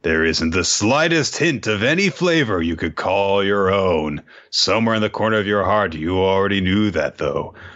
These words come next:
You know there was no true you that you could put on your plate to hide from that truth. You stole the knives of others, but Soma Yukihira, he could.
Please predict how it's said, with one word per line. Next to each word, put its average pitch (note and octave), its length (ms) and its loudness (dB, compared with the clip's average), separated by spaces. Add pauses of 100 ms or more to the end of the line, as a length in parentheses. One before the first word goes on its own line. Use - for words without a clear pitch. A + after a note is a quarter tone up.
(120)
You C3 260 2
know E3+ 200 2
there C3 180 2
was A#2+ 220 0
no G#2+ 240 0
true G2 340 -2
you F2 880 2
that D#2+ 160 0
you E2+ 180 -2
could E2 220 -2
put F#2+ 140 0
on F#2 120 2
your F2+ 140 0
plate F2 440 -2 (180)
to E2 100 -4
hide G2+ 340 -2
from G#2 120 -2
that G#2 160 0
truth. F#2 280 -2
You C3 220 0
stole E3+ 460 2
the E3 100 2
knives D#3+ 340 0
of C3 120 0
others, A2 420 -4 (300)
but - 120 -12
Soma G2 220 0
Yukihira, F#2 560 0 (240)
he G#2+ 380 0
could. D#2+ 500 -2